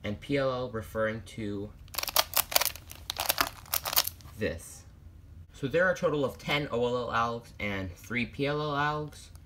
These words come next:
So I'm gonna go over the O L Ls first, and then the P L Ls.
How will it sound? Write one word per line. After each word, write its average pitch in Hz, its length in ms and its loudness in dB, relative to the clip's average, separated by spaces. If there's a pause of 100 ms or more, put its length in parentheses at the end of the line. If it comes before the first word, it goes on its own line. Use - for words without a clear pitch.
(680)
So 110 280 2
I'm 110 80 2
gonna 127 120 -2
go 123 220 6
over 110 140 -2
the 107 140 0
O 123 160 2
L 123 140 2
Ls 120 360 -2 (240)
first, 175 340 0 (1000)
and 113 200 0
then 110 260 0
the 107 100 -4
P 117 160 -2
L 90 120 2
Ls. 82 360 -6